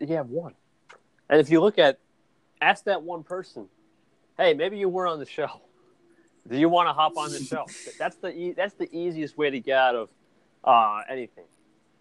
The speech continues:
Speaker 1: Use that one person to all its power, it's okay if you get one listener in the beginning, because the chances are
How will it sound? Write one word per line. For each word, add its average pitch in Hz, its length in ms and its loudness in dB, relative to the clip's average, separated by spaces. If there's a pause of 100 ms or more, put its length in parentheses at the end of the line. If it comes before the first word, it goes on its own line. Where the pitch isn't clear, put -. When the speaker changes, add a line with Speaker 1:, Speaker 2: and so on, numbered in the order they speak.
(160)
Speaker 1:
Use 160 360 -8
that 196 220 -2
one 160 240 -8
person 143 400 -10
to 131 160 -10
all 127 280 2
its 110 100 -10
power, 95 420 -4 (560)
it's - 180 -6
okay 156 400 2
if 123 80 -8
you 120 80 -12
get 123 220 0
one 110 220 -8
listener 113 280 -14
in 101 100 -10
the - 20 -16
beginning, 104 280 -4
because 107 160 -2
the 113 80 -2
chances 196 480 0
are 190 340 6